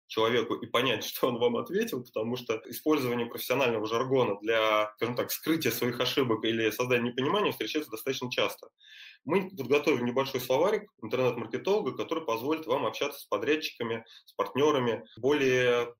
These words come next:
продуктивно. Итак, очень вкратце пройдусь. Э, соответственно, слово "лид", наверное, одно из самых главных слов. Мы бьемся за лиды, на самом деле, интернет-маркетологи, за лиды и конверсию.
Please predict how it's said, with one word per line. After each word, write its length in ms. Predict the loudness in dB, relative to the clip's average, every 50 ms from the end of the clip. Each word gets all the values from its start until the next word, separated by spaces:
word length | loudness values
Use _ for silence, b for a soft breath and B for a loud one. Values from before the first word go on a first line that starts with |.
| _ -14
продуктивно. 600 | -12 -10 -10 -10 -8 -6 -6 -4 -4 -6 -8 -10 _ _ _ _ _ -4
Итак, 360 | -2 0 2 2 0 0 2 4
очень 280 | 4 4 6 4 2
вкратце 420 | 2 2 2 4 2 2 0 -2 2
пройдусь. 480 | 4 4 4 4 4 2 0 0 -4 -2
Э, 180 | 0 0 0 2
соответственно, 400 | 0 0 2 2 0 0 0 0
слово 200 | 0 2 2 2
"лид", 260 | 2 0 -2 -6 -8 -10 -16 _ _ -4
наверное, 420 | -2 0 2 2 2 2 4 2 2
одно 220 | 2 2 0 0
из 260 | 0 -2 -6 -12 -18 _ _
самых 360 | -2 0 0 0 0 -2 0
главных 420 | 2 4 4 4 4 2 -2 -4
слов. 380 | -2 0 2 2 2 2 -2 -6 -8 -4
Мы 500 | -4 -2 0 0 0 2 2 2 0 0
бьемся 440 | -2 -2 0 2 2 2 0 -4 -4
за 80 | -2 0
лиды, 380 | 0 0 0 0 -2 -2 -4 _ _ _ _ _ _ -10
на 80 | -10 -6
самом 240 | -4 -2 -2 -2
деле, 220 | -2 -2 -2 -2 -2
интернет-маркетологи, 960 | -4 -4 -2 0 0 0 0 -2 -4 -6 -8 -6 -4 0 0 0 2 2 0
за 120 | 0 0
лиды 220 | 0 0 0 0 -2
и 160 | -2 -2 -2
конверсию. 600 | -2 0 0 0 0 -2 -2 -4 -6 -8 -10